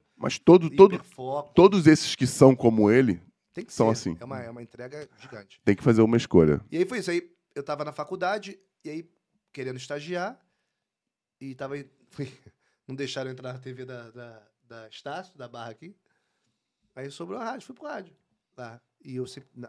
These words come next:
Speaker 2: cara, na, na escola eu fui um vagabundo completo, fora a questão do, do desvio de atenção.
Speaker 1: <laughs>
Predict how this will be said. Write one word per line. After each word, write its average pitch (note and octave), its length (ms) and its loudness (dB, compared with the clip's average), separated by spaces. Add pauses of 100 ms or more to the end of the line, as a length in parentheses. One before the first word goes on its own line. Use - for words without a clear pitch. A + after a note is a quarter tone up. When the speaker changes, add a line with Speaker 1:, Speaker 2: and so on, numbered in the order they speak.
Speaker 2:
cara, A#2 220 -14
na, A2+ 200 -20
na A2+ 180 -20
escola B2 340 -20
eu D3+ 60 -20
fui F#3+ 160 -20
um F3 200 -20 (220)
vagabundo B2 540 -20
completo, C#3+ 420 -18
fora C#3 300 -16
a D#3+ 40 -20
questão C3+ 320 -20
do, C3+ 240 -20 (400)
do C3 80 -18
desvio B2+ 300 -14
de B2+ 60 -10
atenção. C3 420 -16
Speaker 1:
<laughs> A2 80 -6